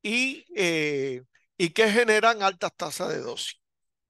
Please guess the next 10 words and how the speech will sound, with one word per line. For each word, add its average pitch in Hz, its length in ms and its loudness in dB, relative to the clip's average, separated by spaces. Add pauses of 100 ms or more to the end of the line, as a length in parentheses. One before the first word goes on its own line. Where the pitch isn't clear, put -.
(140)
Esa 240 320 6
es 240 60 4
una 240 240 2
primera 214 360 2
cosa 233 280 -6
importante, 180 760 -4
impedir 214 600 4
el 226 140 6
acceso 214 600 2
siempre 254 760 -4